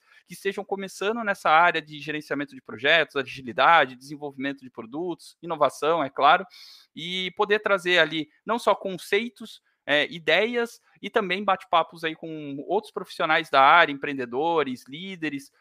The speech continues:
pra que eles possam contribuir também na carreira de todo mundo, assim como é meu objetivo, contribuir com um tijolo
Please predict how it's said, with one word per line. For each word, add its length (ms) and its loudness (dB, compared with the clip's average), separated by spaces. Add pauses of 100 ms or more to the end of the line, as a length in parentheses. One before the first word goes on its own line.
(120)
pra 100 0
que 120 -4
eles 120 -10
possam 300 -4
contribuir 480 -14
também 320 -6
na 100 -10
carreira 400 -2
de 100 -20
todo 220 -6
mundo, 320 -8 (100)
assim 280 0
como 240 -2
é 80 2
meu 220 -4
objetivo, 580 -6 (240)
contribuir 520 -8
com 140 -12
um 20 -12
tijolo 500 -2